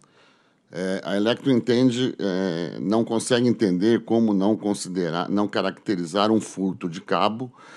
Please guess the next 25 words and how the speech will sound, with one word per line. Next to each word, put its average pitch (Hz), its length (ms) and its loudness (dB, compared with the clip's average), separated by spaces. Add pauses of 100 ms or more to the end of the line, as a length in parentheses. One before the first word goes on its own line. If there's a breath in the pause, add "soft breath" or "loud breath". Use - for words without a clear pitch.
(220 loud breath)
como 123 220 6
uma 117 160 8
ocorrência 113 500 2
de 110 100 -2
força, 110 420 -2 (120)
de 95 120 -8
força 117 360 0
maior 113 440 2
ou 110 100 2
caso 113 320 0
fortuito. - 720 -6 (560 loud breath)
E 98 100 -2
também 98 400 4
estranha 110 680 2 (240)
é 92 160 -4
que - 180 -12 (300)
isso 123 320 -4
não 110 280 4
esteja 107 680 -4 (320 loud breath)
colocado 101 680 0
no 117 140 2
voto 95 520 -2 (180)
do 98 140 0
diretor 104 460 0
relator. 110 560 -4